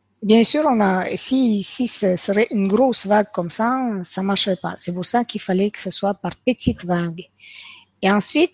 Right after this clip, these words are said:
il y a eu des, des indigos, euh, des cristals, <clears throat> des enfants cristals qui sont arrivés, euh, vers les années quatre-vingt-dix. Et c'est grâce à eux que le bio est arrivé,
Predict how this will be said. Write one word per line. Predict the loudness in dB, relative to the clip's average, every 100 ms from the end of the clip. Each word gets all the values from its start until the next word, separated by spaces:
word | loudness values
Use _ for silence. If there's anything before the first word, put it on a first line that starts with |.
| 0
il |
y | 2
a |
eu | 4 4
des, | 4 4 4 2 0 -4
des | 0 2 2 2
indigos, | 0 -2 -6 -10 -2 2
euh, | 2
des | 2 0 -2 -4
cristals, | -2 0 0 -4 -4 _ _ _ _
<clears throat> | -20 -20 2
des | 4 6 2 0
enfants | 0 -2 -2
cristals | -4 -4 -2 -4 -4
qui | -8
sont | -10 -8
arrivés, | -6 -2 0 -2 -4 -12 -12 -16 _
euh, | -6 -2
vers | 0 2
les | 2 0
années | 0 0
quatre-vingt-dix. | 0 -2 -2 0 -2 -4 -6 -6 -10 -16 -16 -16 -20 _
Et | 6 6
c'est | 4 4
grâce | 4 4 4 4
à | 4
eux | 2
que | 0 0
le | 0
bio | 0 0 0 0
est | -2 -2
arrivé, | -2 -4 -6